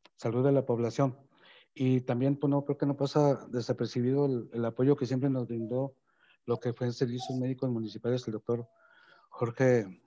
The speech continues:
Rafael Gutiérrez Iñiguez. Yo desde el principio de, de esta administración y el principio de esta comisión, yo siempre dije que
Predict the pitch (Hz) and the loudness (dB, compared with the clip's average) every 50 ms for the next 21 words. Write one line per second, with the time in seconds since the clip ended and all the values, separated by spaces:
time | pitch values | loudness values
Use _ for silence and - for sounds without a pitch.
0 | _ _ _ _ _ _ _ - 120 - - 127 127 127 127 127 131 123 135 127 | _ _ _ _ _ _ _ -6 -4 -2 0 -2 0 -2 -2 -2 0 0 0 -2
1 | 127 127 123 117 110 110 98 - _ _ _ _ - - - _ _ _ - 131 | -2 -2 -2 -2 -2 -4 -8 -10 _ _ _ _ -20 -20 -20 _ _ _ 2 6
2 | 143 151 160 185 180 175 175 156 - 151 143 - 147 143 175 185 180 180 170 160 | 8 10 10 10 8 8 6 6 4 2 2 2 0 4 4 8 10 10 10 10
3 | 160 147 135 147 151 156 180 175 175 170 160 147 - 131 131 131 123 117 - 131 | 10 10 8 6 6 8 8 8 10 10 8 6 4 2 2 2 2 0 0 4
4 | 120 156 165 160 143 123 - 127 117 107 - 143 - 156 151 147 143 - 160 - | 6 6 6 6 6 4 2 -2 -4 -4 -6 -2 0 2 2 2 0 -2 -2 0
5 | 143 143 127 - 147 147 147 - 127 135 127 151 143 143 156 147 147 139 147 151 | 0 0 0 0 -2 -2 -2 -2 -4 -2 -2 -2 -2 0 0 -2 -2 -2 -4 -6
6 | - - 131 120 110 101 92 | -4 -2 -2 -2 -2 -4 -8